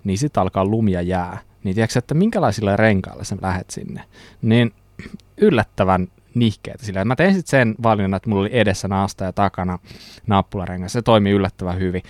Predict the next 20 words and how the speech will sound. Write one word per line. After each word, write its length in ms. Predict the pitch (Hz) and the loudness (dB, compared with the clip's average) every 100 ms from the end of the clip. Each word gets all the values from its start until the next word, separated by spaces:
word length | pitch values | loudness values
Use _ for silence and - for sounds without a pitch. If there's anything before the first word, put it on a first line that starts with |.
| - - | -18 -12
että 460 | 101 87 - 92 87 | -10 -10 -4 -2 -2
ei 140 | 107 95 | -2 0
tehnyt 240 | 101 98 - | 0 0 2
pahaa 440 | 98 95 90 90 - - | 2 2 2 0 -8 -14
siinä 260 | - 87 - | -8 -8 -2
kivillä 440 | 98 90 90 90 _ _ - - | 0 0 -2 -6 _ _ -20 -2
kalliolla 500 | 101 92 90 87 90 | 2 4 2 -2 -2
siinä 240 | 92 90 | -4 -2
ylä-, 220 | 98 90 - | -2 -4 -2
yläosassa, 640 | 110 98 92 92 90 - 87 - - | 2 4 4 2 -4 -4 -6 -6 -6
mut 180 | 104 92 | -4 -2
sitten 340 | 98 - 98 92 _ - - - | -2 0 0 0 _ -20 -20 -2
pärjäsi 300 | 95 95 92 | 2 2 2
ihan 120 | 90 | 2
hyvin 180 | 90 92 | 2 0
siellä 240 | 87 87 92 | -2 -2 -2
jäällä 280 | 95 92 90 | 0 0 0
ja 80 | 87 | -2
lumellakin, 540 | 87 90 92 95 87 | -2 -2 -4 -10 -10
että, 340 | 87 - 90 | -12 -8 -6